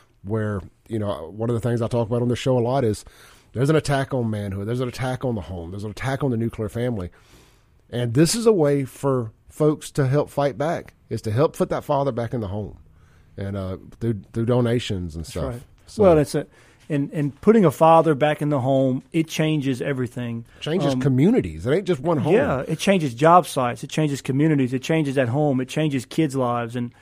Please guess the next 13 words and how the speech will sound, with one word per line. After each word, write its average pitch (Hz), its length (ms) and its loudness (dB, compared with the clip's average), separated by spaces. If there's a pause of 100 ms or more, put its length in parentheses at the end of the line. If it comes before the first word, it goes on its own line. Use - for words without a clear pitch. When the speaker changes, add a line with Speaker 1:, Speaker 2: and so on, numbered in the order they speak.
(340)
Speaker 2:
and, 135 280 0
uh, 131 80 2
that's 175 200 0
why 135 300 4
I 139 100 -2
just 127 220 -6
love 131 360 4
what 127 140 -6
we 123 140 -4
do 135 300 2
because, 120 600 -6 (180)
you 147 120 -2
know, 123 360 -2